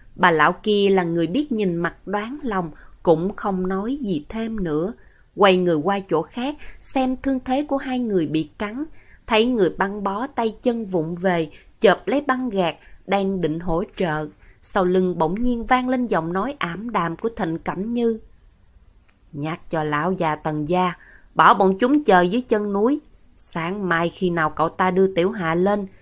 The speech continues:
trên đường về hãy động thủ đi." Nhạc Phong đưa Quý Đường Đường xuống núi,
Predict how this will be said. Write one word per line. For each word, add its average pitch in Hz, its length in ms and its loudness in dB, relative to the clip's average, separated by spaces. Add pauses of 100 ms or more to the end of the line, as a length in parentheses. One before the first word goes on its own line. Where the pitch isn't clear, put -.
(300)
trên 170 260 0
đường 156 220 -2
về 156 240 0
hãy 180 200 -2
động 165 340 0
thủ 185 280 4
đi." 208 240 4 (1040)
Nhạc 185 280 4
Phong 185 420 2
đưa 196 120 4
Quý 208 300 0
Đường 196 240 0
Đường 165 240 2
xuống 247 420 -4
núi, 240 320 -2